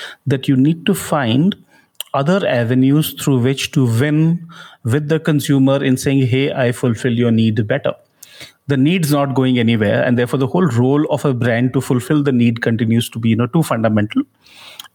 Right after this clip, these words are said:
It's just that if earlier eighty percent of communicating that I fulfill your need was being done by advertising, today a lot many other levers are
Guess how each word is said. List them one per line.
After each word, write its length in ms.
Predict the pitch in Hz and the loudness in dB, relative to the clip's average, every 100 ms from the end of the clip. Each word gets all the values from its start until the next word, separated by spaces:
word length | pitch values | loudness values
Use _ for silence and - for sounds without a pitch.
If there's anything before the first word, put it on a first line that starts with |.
| - | -8
It's 180 | 160 - | -4 -2
just 220 | 190 196 | -2 -2
that 220 | 185 185 | -2 -2
if 160 | 170 - - | -2 -2 0
earlier 360 | 151 170 214 214 - | 0 2 2 0 0
eighty 260 | 156 208 | -2 0
percent 560 | 196 175 165 147 156 165 - | -2 -2 -2 0 0 0 -2
of 220 | 143 - | -4 -4
communicating 800 | 139 123 135 185 190 185 180 170 | -2 2 4 2 0 -2 0 -2
that 120 | 160 | 0
I 100 | 147 | -2
fulfill 340 | 143 143 139 139 | -2 -2 0 0
your 120 | 143 | 2
need 240 | 131 131 | 2 2
was 140 | 131 123 | 0 0
being 160 | 127 | 0
done 180 | 123 123 | 0 0
by 100 | 127 | -2
advertising, 800 | 123 113 131 165 180 151 127 196 _ - - - - | 0 0 0 0 0 0 0 -2 _ -20 -20 -20 -4
today 420 | 170 156 190 220 - | -2 0 0 0 0
a 100 | 156 | 0
lot 320 | 135 160 - - | 2 0 -2 -2
many 360 | 156 170 185 - | 0 2 2 0
other 300 | 135 123 151 | -4 0 0
levers 640 | 135 120 117 123 127 123 - | 2 2 4 2 2 -2 -4
are 360 | 120 113 117 | -2 0 -2